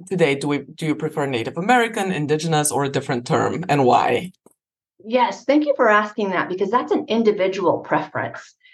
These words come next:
Speaker 2: And there isn't, uh, in my view, a right way or a wrong way. Um, well, there's probably right ways, but, uh, probably wrong ways, but not pa-, a particular, particular right way. I'll put it that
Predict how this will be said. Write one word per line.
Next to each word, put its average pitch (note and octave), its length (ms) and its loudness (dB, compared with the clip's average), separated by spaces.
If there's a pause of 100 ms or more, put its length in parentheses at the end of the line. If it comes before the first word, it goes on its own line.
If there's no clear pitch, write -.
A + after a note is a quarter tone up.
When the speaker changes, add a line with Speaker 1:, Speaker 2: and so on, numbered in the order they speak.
(180)
Speaker 2:
And E3+ 500 2 (300)
there G#3+ 140 4
isn't, B3+ 500 4 (160)
uh, F3 240 4
in F#3+ 140 0
my G#3 260 6
view, D#3 480 -2 (680)
a G3+ 160 -6
right F3 400 2
way E3+ 160 4
or C#3+ 160 0
a D3+ 40 -2
wrong D3 320 -4
way. G3 380 -4 (420)
Um, E3 560 -4 (200)
well, B3 140 4
there's C#4 100 2
probably D#4+ 220 4
right G#3 280 4
ways, G3+ 300 2
but, - 220 -4 (160)
uh, E3 380 -6
probably C4+ 280 4
wrong G#3 300 4
ways, G3 200 4
but F#3 160 -2
not D#3+ 280 0
pa-, - 180 -10
a E3+ 80 -6
particular, F3 420 -6 (120)
particular D#3+ 440 -4
right - 280 -4
way. - 260 -8
I'll - 80 -14
put - 160 0
it - 80 -6
that - 160 0